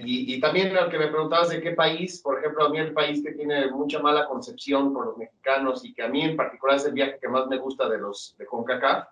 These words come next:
es Honduras, ¿no? En particular San Pedro Sula, más que Tegucigalpa, nos,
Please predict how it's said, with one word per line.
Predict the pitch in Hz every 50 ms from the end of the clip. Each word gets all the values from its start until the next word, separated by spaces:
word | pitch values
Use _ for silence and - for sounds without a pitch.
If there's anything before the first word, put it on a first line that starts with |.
| _ _ _ _ _ _ _
es | - 110 123 127 123 - -
Honduras, | 123 131 139 170 202 - - - - - 123
¿no? | 139 165 185
En | 175 -
particular | 127 117 - 123 123 123 127 127 135 139 135 139 - - _ _ _ _ _ _ _
San | _ - 131 123 123
Pedro | 147 156 160 165 160
Sula, | 160 175 180 175 196 -
más | - 180 196 214 -
que | - 190
Tegucigalpa, | 180 156 143 - - - 127 123 139 143 143 143 160
nos, | 151 139